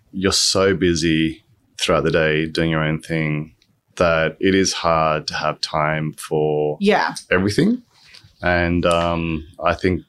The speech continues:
Speaker 1: for me, I do pick who I wanna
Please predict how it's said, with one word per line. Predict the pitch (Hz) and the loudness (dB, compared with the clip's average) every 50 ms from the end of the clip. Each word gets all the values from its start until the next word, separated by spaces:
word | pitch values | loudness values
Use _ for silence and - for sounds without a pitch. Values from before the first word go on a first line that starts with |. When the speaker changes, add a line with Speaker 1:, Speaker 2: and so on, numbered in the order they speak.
| _ - | _ -10
Speaker 1:
for | - - 98 | -4 0 2
me, | 90 87 90 90 90 92 82 | 2 4 4 2 2 0 0
I | - 80 85 | 0 -2 -2
do | 80 87 85 87 85 85 82 80 78 78 76 - _ _ _ _ _ _ _ _ _ _ _ _ _ _ _ _ _ _ _ _ _ _ _ _ _ _ _ _ _ _ _ _ _ _ - | 0 0 0 0 0 0 0 0 -2 -2 -4 -8 _ _ _ _ _ _ _ _ _ _ _ _ _ _ _ _ _ _ _ _ _ _ _ _ _ _ _ _ _ _ _ _ _ _ -2
pick | - 101 80 - - - - _ _ _ _ _ _ - - - - | 0 0 0 0 -4 -12 -12 _ _ _ _ _ _ -12 -8 -6 0
who | - 95 90 87 85 85 85 82 80 78 76 - _ _ - | 2 2 4 4 4 2 2 0 0 -2 -4 -8 _ _ -2
I | 82 78 78 78 76 76 76 73 71 73 69 - _ - | 0 2 2 2 2 0 -2 -2 -4 -6 -10 -12 _ -6
wanna | 78 78 73 71 67 | -4 -4 -4 -4 -6